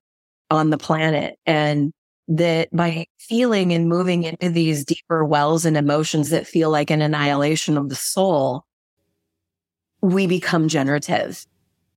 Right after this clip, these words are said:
And the planet, with all the ecological things that are happening right now, need us to be a generative, restorative species.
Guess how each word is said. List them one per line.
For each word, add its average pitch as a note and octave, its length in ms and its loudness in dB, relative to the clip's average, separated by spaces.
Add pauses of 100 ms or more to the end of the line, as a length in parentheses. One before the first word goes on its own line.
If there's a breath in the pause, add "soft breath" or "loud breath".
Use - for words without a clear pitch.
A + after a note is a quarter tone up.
(920)
And E3+ 380 2
the F3 80 0
planet, F3 720 0
with D#3+ 160 0
all E3+ 160 2
the F3+ 180 -2
ecological E3 580 0
things E3 240 0
that D#3 120 0
are D3+ 60 -2
happening E3+ 520 0
right D#3 260 0
now, D3 240 2
need D#3+ 400 2
us D#3+ 220 -2
to - 140 -6
be D#3 200 -8
a D3 60 4
generative, C#3+ 600 0
restorative C3+ 760 0
species. - 680 -2